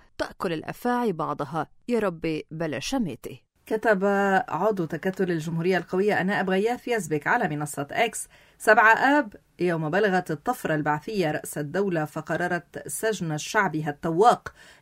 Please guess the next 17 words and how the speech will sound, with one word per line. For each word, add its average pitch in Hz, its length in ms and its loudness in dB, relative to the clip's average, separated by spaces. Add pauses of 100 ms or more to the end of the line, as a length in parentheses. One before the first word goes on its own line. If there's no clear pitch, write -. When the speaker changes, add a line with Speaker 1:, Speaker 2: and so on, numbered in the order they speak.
Speaker 2:
إلى 208 100 6
الحرية 208 540 2
والمصالحة. 170 880 -2 (300)
سبعة 254 540 8
آب 285 80 0 (200)
يوم 156 200 -4
سخر 160 400 -2
المناضلون 185 760 0
من 165 100 -2
سجانيهم 170 760 -2
الأقزام 160 640 2 (320)
وأكدوا 170 640 0
أنهم 170 360 -2 (140)
أصغر 165 420 -2 (220)
من 170 140 -4
إطفاء - 400 2
شعلة 214 440 4